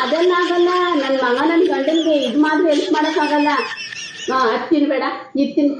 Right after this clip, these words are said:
ಇದ್ ತಿನ್ನಕ್ಕೆ ಏನ್ ಅಡ್ಡಿ ಮಾಡಲ್ಲ ನಮ್ಗೆ. ನಾನ್ ವೆಜ್ ಮಾತ್ರ ಅವ್ರ ಕಣ್ಣಿಗೆ ಜಾಸ್ತಿ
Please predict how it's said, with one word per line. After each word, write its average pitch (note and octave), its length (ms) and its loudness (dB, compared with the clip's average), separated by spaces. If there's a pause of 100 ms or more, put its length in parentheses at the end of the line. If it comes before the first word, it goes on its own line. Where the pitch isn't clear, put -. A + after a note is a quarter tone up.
(160)
ಇದ್ A#3+ 160 -4
ತಿನ್ನಕ್ಕೆ G#4+ 440 4
ಏನ್ A4 120 4
ಅಡ್ಡಿ F4+ 220 2
ಮಾಡಲ್ಲ G4 300 2
ನಮ್ಗೆ. F#4+ 280 4 (600)
ನಾನ್ C4 320 2
ವೆಜ್ F4+ 180 0 (100)
ಮಾತ್ರ F#4+ 320 2
ಅವ್ರ F4+ 160 0
ಕಣ್ಣಿಗೆ D4+ 320 0
ಜಾಸ್ತಿ E4 180 0